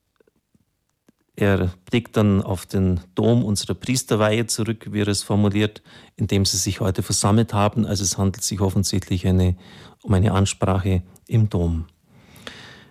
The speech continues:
In solchen Stunden, wie wir sie heute feiern, ist man geneigt, Vergangenheit und Gegenwart von einem freundlichen Schimmer feiertäglicher Ideale überglänzen zu lassen. Aber das ist gefährlich,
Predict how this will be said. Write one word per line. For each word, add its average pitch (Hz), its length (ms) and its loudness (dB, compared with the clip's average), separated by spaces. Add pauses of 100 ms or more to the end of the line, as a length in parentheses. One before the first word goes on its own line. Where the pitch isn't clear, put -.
(140)
In 135 160 2
solchen 131 380 2
Stunden, 131 520 -2
wie 101 140 -4
wir 101 80 -2
sie 101 180 -4
heute 104 300 -2
feiern, 104 420 0
ist - 260 -6
man 110 140 2
geneigt, 101 480 -2
Vergangenheit 123 760 0
und 98 160 -2
Gegenwart 107 520 0
von 104 140 -2
einem 101 200 2
freundlichen 107 540 0
Schimmer 120 380 2
feiertäglicher 110 880 -2
Ideale 101 540 0
überglänzen 101 720 0
zu - 160 -6
lassen. 87 440 -6 (920)
Aber 123 200 2
das 123 240 0
ist - 180 -4
gefährlich, 98 640 -6